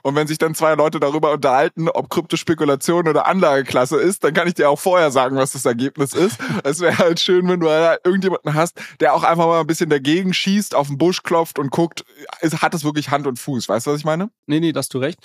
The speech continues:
Speaker 2: Es wäre, glaub ich, sehr, sehr amüsant geworden, weil der, ähm, der Bundesbank hat da schon, schon ganz schön geschossen.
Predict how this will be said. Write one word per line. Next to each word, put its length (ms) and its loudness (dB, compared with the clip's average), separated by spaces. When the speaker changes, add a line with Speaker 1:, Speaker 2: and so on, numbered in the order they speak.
Speaker 2:
Es 280 -4
wäre, 280 2
glaub 260 0
ich, 260 -4
sehr, 280 2
sehr 160 0
amüsant 360 0
geworden, 280 0
weil 120 2
der, 320 -2
ähm, 440 -2
der 140 -4
Bundesbank 440 0
hat 80 2
da 240 2
schon, 300 0
schon 160 -2
ganz 100 0
schön 120 -6
geschossen. 440 -2